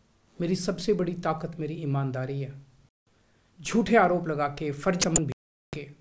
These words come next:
ये मुझे बदनाम करना चाहते हैं, मेरी ईमानदारी पे चोट करना चाहते हैं। इन्होंने मुझे समन भेजे हैं।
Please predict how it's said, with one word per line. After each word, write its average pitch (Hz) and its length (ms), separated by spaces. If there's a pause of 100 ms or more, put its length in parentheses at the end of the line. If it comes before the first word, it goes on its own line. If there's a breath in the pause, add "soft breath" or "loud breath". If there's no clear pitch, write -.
(380)
ये 175 80
मुझे 180 100
बदनाम 147 440
करना 131 340
चाहते - 340
हैं, - 100 (600)
मेरी 165 180
ईमानदारी 165 600
पे 175 120
चोट 151 300
करना 131 260
चाहते - 340
हैं। - 100 (1080)
इन्होंने 254 220
मुझे 254 240
समन 214 340
भेजे 143 260
हैं। 123 260